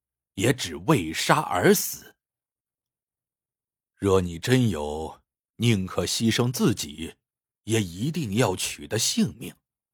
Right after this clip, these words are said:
那我就赌上自己的性命，帮你去取，即便你要取的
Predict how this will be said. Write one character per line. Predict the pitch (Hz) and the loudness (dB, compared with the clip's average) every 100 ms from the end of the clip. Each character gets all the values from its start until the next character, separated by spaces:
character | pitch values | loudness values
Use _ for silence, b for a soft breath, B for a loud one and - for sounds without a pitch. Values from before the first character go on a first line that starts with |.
| _ _ _ _ _ _ _ | _ _ _ _ _ _ _
那 | 101 87 | 2 2
我 | 80 73 71 78 78 - _ _ _ b b | 0 -6 -4 -4 -6 -10 _ _ _ b b
就 | - - | -6 -6
赌 | - 80 78 | -8 -12 -4
上 | 101 113 104 | 0 2 0
自 | 117 87 | -2 -4
己 | 78 78 | -6 -6
的 | |
性 | 110 - 135 78 | -4 0 0 -2
命， | 87 76 - _ _ _ | -12 -14 -18 _ _ _
帮 | - 131 143 | -2 0 0
你 | 131 101 87 | 0 -2 -4
去 | - 165 101 | 0 2 2
取， | - 71 73 - _ _ _ _ _ _ _ _ _ _ _ | -2 -6 -8 -8 _ _ _ _ _ _ _ _ _ _ _
即 | - 87 104 | -8 -4 -2
便 | 120 113 82 | 0 -2 -2
你 | 76 | -8
要 | 98 104 | -4 -2
取 | - - 67 - | -2 -8 -12 -14
的 | - | -14